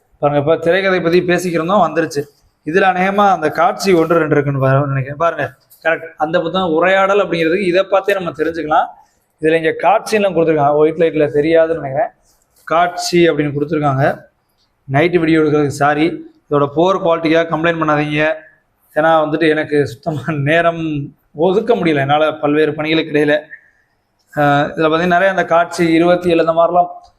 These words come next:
ஒவ்வொரு காட்சி காட்சியா பிரிச்சிருக்காங்க. மெய்யழகன் அப்படி பிரிச்சிருக்காது, உரையாடல் வடிவத்திலான அது புத்தகம் தான் அது. பா ரஞ்சித் அவருடைய மெட்ராஸ் திரைக்கதை, நீலம் பதிப்பகம் தான். ஐந்நூறு ரூபா அந்த புத்தகம், ஹார்ட் பவுண்டு, ஹார்ட் பவுண்ட் ஐந்நூறு ரூபாய்.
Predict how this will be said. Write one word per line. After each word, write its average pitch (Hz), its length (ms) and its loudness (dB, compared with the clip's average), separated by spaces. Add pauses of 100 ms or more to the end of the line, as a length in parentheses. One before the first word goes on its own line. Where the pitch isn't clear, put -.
(180)
ஒவ்வொரு 170 180 2
காட்சி 196 360 -2
காட்சியா 190 320 2
பிரிச்சிருக்காங்க. 170 520 0
மெய்யழகன் 196 420 0
அப்படி 160 180 -4
பிரிச்சிருக்காது, 170 520 -4 (160)
உரையாடல் 202 480 0
வடிவத்திலான 170 540 -2
அது 233 160 -2
புத்தகம் 185 460 -6
தான் 165 160 0
அது. 135 120 -8 (680)
பா 160 160 2
ரஞ்சித் 156 340 -2
அவருடைய 151 300 2
மெட்ராஸ் 160 440 -2
திரைக்கதை, 147 400 0 (500)
நீலம் 180 280 0
பதிப்பகம் 151 400 0
தான். 170 180 2 (140)
ஐந்நூறு 190 320 2
ரூபா 196 120 2
அந்த 170 120 -2
புத்தகம், 143 280 0
ஹார்ட் 165 280 0
பவுண்டு, 147 280 -2 (180)
ஹார்ட் 147 220 0
பவுண்ட் 160 240 -2 (580)
ஐந்நூறு 156 360 -2
ரூபாய். 147 300 -2